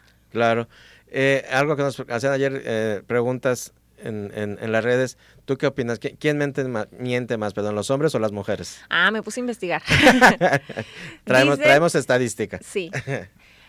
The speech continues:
Speaker 2: Eh, dicen las estadísticas que los hombres mienten más,
Speaker 1: Ujú.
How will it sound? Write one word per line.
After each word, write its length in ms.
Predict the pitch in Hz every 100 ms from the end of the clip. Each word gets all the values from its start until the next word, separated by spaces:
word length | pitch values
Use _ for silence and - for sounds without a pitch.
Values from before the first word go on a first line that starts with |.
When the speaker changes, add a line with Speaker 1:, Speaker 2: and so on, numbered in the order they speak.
| -
Speaker 2:
Eh, 360 | 233 233 233 - _ _ _ _ -
dicen 580 | 190 214 330 330 285 294
las 160 | 285
estadísticas 640 | 302 285 285 269 254 240 247
que 140 | 226
los 180 | 214 220
hombres 300 | 240 262 285
mienten 480 | 277 269 262 254 240
más, 400 | 202 240 - -
Speaker 1:
Ujú. 380 | 117 107 123 185